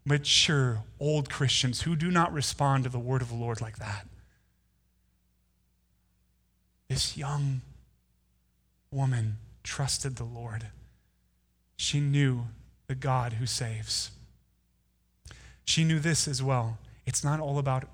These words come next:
Mary. This young believer gets it. It's not, it's not about her. It's all about the Lord.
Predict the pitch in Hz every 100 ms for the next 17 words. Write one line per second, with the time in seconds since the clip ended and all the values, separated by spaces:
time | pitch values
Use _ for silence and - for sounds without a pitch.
0 | - 131 131 120 113 104 - - _ _
1 | _ _ _ - 151 160 160 180 160 151
2 | 156 139 131 147 147 - 117 135 - 160
3 | 175 - - - - 143 180 190 170 156
4 | - 170 131 - 143 165 160 139 147 143
5 | - 147 135 147 156 131 110